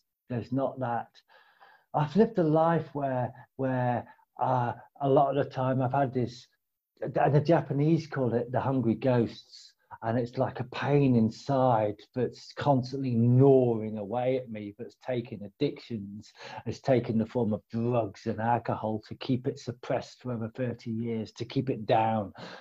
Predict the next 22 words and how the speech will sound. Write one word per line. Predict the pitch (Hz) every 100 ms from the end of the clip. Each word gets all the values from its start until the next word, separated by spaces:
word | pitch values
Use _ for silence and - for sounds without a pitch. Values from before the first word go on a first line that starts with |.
| - 117
And | 127 127 127
when | 151 156
I've | 160
actually | 160 - 143
realised | 131 139 127 123 117
what's | 127 139 -
causing | - 139 151 131 123
this | 113 - -
pain, | 120 104 104 - _ _ _ _ _
and | 120 120
this | 117
pain, | - 147 156 156 135 117 - - - - -
uh, | 127 120 113 117 120
inside | 147 123 113 - 147 160 151
of | 147
me | 113 110
has | 104 123 107 - _ -
been | 113 110 110 -
because | 131 156 202
of | 220 175
my | 143 123
inactions, | 117 104 98 - 120 156 196 202